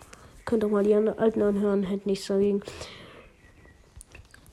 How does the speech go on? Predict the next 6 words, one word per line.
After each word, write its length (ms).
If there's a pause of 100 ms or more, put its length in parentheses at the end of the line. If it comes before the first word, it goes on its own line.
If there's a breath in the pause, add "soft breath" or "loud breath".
(120)
Nicht, 320
dass 220
ich 140
jetzt 180
irgendwie 760
kompletter 580